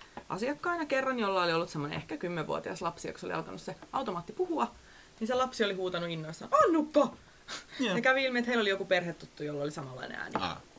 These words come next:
Speaker 1: Joo. Ja hänen nimensä oli Annukka.
Speaker 2: Joo, mä, mun ensimmäinen mielikuva, että se on Leila ja Annukan Annukka,
Speaker 1: Ah!
Speaker 2: se sieltä tullut, mutta
Speaker 1: Se olisi ollut vielä parempi,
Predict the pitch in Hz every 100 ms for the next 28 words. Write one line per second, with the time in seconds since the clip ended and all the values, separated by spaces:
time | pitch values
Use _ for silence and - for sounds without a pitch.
0 | - - - - - 160 - - - 214
1 | - - 220 - - - 117 101 107 117
2 | - 123 131 113 - 113 107 101 98 95
3 | 95 92 - 92 87 101 98 85 85 98
4 | 82 71 69 69 143 139 330 359 294 -
5 | 214 - 80 165 151 87 262 233 - 170
6 | 160 151 151 156 160 165 175 180